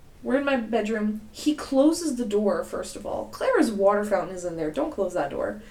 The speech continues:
He closes the door. I'm like, "Ugh." And we start making out. It's fine. Um,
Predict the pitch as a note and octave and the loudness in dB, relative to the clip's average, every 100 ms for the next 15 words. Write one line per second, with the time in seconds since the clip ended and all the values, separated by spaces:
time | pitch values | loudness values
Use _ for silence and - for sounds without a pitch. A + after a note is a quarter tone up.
0 | - - - C4+ C4+ D#4+ D4+ B3 A3 G#3 | -20 -20 -4 0 2 2 2 0 2 2
1 | G#3 F#3+ - - - - - A#3 G#3+ - | 0 -2 -6 -20 -20 -20 -16 -12 -12 -14
2 | - - - - - - - - A#3+ A#3 | -20 -20 -20 -20 -20 -20 -20 -2 2 2
3 | A3+ A3 A3 G#3+ - - - - - - | 2 -2 -6 -10 -16 -20 -20 -20 -20 -12
4 | G#3 G#3 F#3 C4 C4 G3 G3 - - G4 | -4 0 2 0 -2 -2 -4 -8 -8 -8
5 | - - D3+ G3 G#3+ - - - - - | -6 -8 -8 -8 -10 -12 -20 -20 -20 -20
6 | - - - - - - - - A3+ A3 | -20 -20 -20 -20 -20 -20 -12 -2 0 0
7 | A3 A3 A3+ | -4 -6 -8